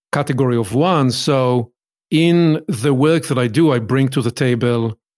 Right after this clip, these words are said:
three value propositions packaged inside a fourth value proposition. Okay, so I'm your strategy and innovation expert.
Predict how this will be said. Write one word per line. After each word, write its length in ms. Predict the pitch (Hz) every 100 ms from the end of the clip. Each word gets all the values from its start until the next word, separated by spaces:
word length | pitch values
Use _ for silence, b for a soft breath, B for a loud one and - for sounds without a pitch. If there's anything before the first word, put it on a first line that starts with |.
| _ _ _ _
three 480 | - - 156 147 143
value 460 | 110 131 127 123 117
propositions 920 | 127 120 117 127 - 110 104 - - _ _ _ _ _ _ _ -
packaged 640 | 143 - 131 120 - - _ _ _ _
inside 640 | 135 139 131 143 131 123 -
a 140 | 123 110
fourth 640 | - 170 151 110 - - _ _ _ _ _
value 320 | 101 123 113 110
proposition. 600 | 120 113 113 101 107 - _ _ _ _ _ _ _ -
Okay, 220 | 135 151 139
so 180 | 175 147
I'm 240 | 147 139
your 520 | 135 131 123 120 113 _ _ _ _ _ _
strategy 920 | - - 156 139 147 104 131 127 131
and 360 | 135 123 120 113
innovation 560 | 123 117 127 143 156 110
expert. 540 | 107 - 117 131